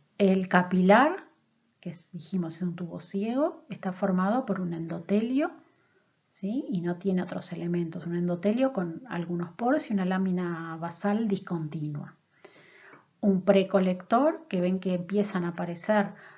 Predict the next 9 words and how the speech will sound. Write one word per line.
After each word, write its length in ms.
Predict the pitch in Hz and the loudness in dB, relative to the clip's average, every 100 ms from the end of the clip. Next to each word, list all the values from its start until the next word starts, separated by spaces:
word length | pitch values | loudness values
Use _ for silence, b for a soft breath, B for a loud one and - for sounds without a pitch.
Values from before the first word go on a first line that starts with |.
| _ | _
además 600 | 185 175 180 190 214 202 | -2 -2 0 2 2 0
de 100 | 180 | -4
los, 400 | 170 165 - - | -4 -8 -10 -4
del 200 | 190 175 | -2 0
endotelio, 680 | 175 175 175 214 180 - - _ _ _ | 0 -2 -2 -2 -2 -6 -16 _ _ _
algunas 600 | 165 170 175 220 202 180 | -4 -4 -2 0 0 0
células 500 | - 202 185 175 - | -4 -2 0 -2 -4
musculares 680 | 175 - 202 202 202 208 226 | -10 -10 -4 0 0 0 -2
lisas. 640 | 269 277 - 302 311 - | -2 -2 -2 -2 -4 -12